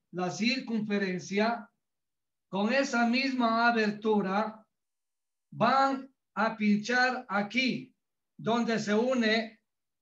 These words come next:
el diámetro derecho con la circunferencia. En ese punto pinchamos y, a-, y con la misma abertura del compás trazamos una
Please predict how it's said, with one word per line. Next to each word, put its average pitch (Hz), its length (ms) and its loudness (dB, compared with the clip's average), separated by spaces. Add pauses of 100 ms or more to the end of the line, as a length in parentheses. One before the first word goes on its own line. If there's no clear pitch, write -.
(460)
el 180 220 -4
diámetro 226 680 0
derecho 220 540 0
con 214 200 -4
la 208 120 2
circunferencia. 226 1160 -2
En 185 180 -4
ese 233 300 -2
punto 240 460 -4
pinchamos 208 880 0 (840)
y, 247 200 0
a-, - 400 2
y 277 500 -2
con 196 220 -2
la 196 100 -2
misma 262 340 0
abertura 240 500 -2
del 240 180 -2
compás 220 680 -4 (1120)
trazamos 254 880 -2
una 240 640 2